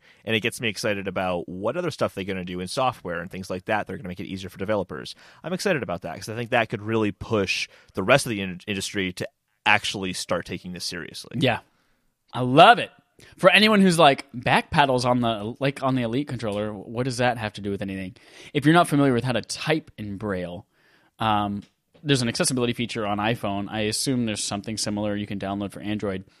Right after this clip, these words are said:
Speaker 2: But you do it by holding the device in front of you like a tiny steering wheel,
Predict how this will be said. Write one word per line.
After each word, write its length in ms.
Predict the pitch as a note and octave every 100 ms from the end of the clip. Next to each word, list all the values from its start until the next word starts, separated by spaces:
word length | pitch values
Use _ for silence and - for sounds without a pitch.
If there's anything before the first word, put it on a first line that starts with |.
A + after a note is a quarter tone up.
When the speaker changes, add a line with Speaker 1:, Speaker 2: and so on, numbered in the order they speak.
| _ - - - -
Speaker 2:
But 200 | D#3+ -
you 120 | E3
do 220 | C#3+ E3
it 140 | G3 D3+
by 320 | C#3 C3 B2+
holding 460 | - - D3 E3 D#3+
the 60 | C3+
device 360 | A#2+ A#2 C3+
in 80 | C3
front 160 | - B2
of 80 |
you 60 | C#3
like 140 | B2+ A2+
a 40 |
tiny 280 | - A#2 A#2
steering 380 | - A2+ A2 B2
wheel, 340 | D3 D#3+ F3